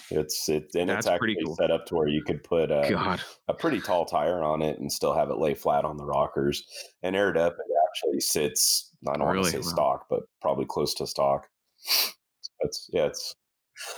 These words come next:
Speaker 2: Yeah. How, how low can you get it where you can still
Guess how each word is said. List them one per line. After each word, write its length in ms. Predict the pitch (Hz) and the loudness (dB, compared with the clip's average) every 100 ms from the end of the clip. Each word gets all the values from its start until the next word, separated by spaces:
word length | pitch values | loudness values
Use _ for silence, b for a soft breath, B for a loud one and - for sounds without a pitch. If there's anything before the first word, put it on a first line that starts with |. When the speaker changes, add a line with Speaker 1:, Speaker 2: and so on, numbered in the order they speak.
| B | B
Speaker 2:
Yeah. 200 | - - B B B B B B _ | -4 -4 B B B B B B _
How, 420 | - 117 139 120 - _ _ - _ _ _ | -2 2 2 0 -6 _ _ -20 _ _ _
how 180 | - 123 | -2 0
low 200 | 131 127 | 2 2
can 160 | 123 120 | 0 0
you 80 | 107 | 2
get 140 | 113 | 2
it 80 | 101 | 2
where 100 | 110 | 2
you 140 | 104 | 2
can 140 | 101 92 | 0 -2
still 680 | - - 113 104 101 101 | -2 0 2 2 2 -2